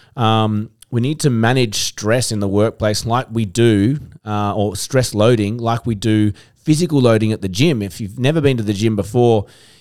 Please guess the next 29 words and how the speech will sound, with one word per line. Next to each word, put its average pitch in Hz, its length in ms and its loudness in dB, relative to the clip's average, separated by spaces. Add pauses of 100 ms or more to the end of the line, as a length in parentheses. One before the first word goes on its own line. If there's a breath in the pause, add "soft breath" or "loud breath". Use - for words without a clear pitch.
(220 soft breath)
you 143 120 0
can't 180 320 -4
just 151 220 -2
go 131 220 4
every 127 240 2
day 117 240 2
and 107 160 -4 (320)
pull 147 160 -2
up - 160 -2
weights 113 560 -2 (240)
and 107 440 -2
expect 117 460 -6
linear 117 320 0
results. 98 540 -2
You 113 80 2
actually 143 260 -2
need 120 120 -2
to 107 40 -4
have 101 220 -2
what 107 100 -8
they 101 140 -6
call 107 180 -6
deload 101 500 -2
weeks. 76 280 -10
Every 135 140 -4
four 143 260 -2
to 120 40 -2
five 117 320 -2
weeks, 123 440 -2